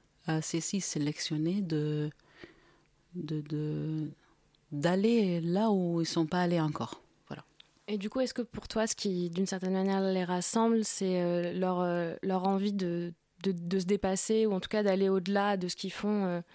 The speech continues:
Speaker 2: artistiquement ?
Speaker 1: En fait, euh,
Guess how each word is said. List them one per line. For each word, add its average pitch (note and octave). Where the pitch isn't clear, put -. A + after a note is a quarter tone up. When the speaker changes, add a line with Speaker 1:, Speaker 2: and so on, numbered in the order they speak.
Speaker 2:
artistiquement ? G3
Speaker 1:
En F#3
fait, C4
euh, -